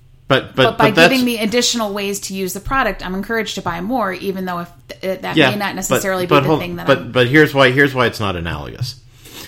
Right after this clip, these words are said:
Speaker 1: Because you're talking about food, and I can put Heinz Ketchup on a hot dog, on a hamburger, or on ice cream, and I don't necessarily have to mention that it's an Oscar Mayer hot dog, that it's a McDonald's,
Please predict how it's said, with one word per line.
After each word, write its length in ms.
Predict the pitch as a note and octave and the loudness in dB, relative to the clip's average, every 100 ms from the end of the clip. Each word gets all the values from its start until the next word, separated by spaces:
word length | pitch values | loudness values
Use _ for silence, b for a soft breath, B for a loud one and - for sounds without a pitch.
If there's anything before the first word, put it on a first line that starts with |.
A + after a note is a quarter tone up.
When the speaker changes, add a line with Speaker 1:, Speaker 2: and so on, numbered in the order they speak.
| B | B
Speaker 1:
Because 460 | G#2+ G2 A#2+ A2+ G#2+ | -2 0 2 2 2
you're 80 | C#3 | 4
talking 320 | D#3+ C#3 C#3 | 4 4 2
about 220 | A#2+ A2 | 2 0
food, 400 | - - F2+ D2 | -2 -4 -4 -4
and 120 | D#2 | -6
I 80 | G2 | -6
can 140 | - | -4
put 160 | B2 B2 | -2 0
Heinz 320 | G#2+ A2 G#2+ | 0 -2 -2
Ketchup 380 | - G#2+ - G2 | -4 -4 -4 -8
on 100 | F2+ | -8
a 80 | E2+ | -6
hot 300 | G2 A#2+ A#2+ | -2 -2 0
dog, 400 | A#2 A2 G#2+ G#2 B B | 0 0 -2 -8 B B
on 160 | - E2+ | -10 -6
a 80 | E2+ | -4
hamburger, 720 | F#2+ A2 G#2+ G#2 G2+ G2 G2 | -2 -2 0 -2 -2 -4 -6
or 240 | D2 F2 | -6 -8
on 200 | E2+ E2 - | -6 -6 -6
ice 240 | A2 A#2+ - | 0 2 0
cream, 340 | - F#2+ F2+ | -4 -4 -4
and 160 | - G2 | -6 -4
I 80 | B2 | -2
don't 160 | B2 | -2
necessarily 640 | A#2 - - - F#2+ F#2 | -2 -4 -4 -2 -2 -4
have 180 | F#2+ F2 | -6 -6
to 60 | - | -4
mention 500 | F#2 B2 C3+ G2 E2 B B B - - - - - - - - | 0 0 0 -4 -6 B B B -20 -20 -20 -20 -20 -20 -20 -18
that 220 | - G2 | -2 0
it's 160 | F2+ - | 0 -4
an 80 | F#2 - | -8 0
Oscar 380 | G2+ G2 - | 0 0 -2
Mayer 320 | F#2 F2 E2+ E2+ | -2 0 0 -2
hot 240 | F2 D#2+ | -2 -4
dog, 380 | F#2 E2 D#2 D#2+ B B | -4 -6 -6 -10 B B
that 100 | - | -6
it's 160 | E2+ - | -6 -6
a 60 | F2+ | -8
McDonald's, 640 | F2 - D#2+ D#2+ E2 D2+ | -8 -4 -2 -2 -4 -8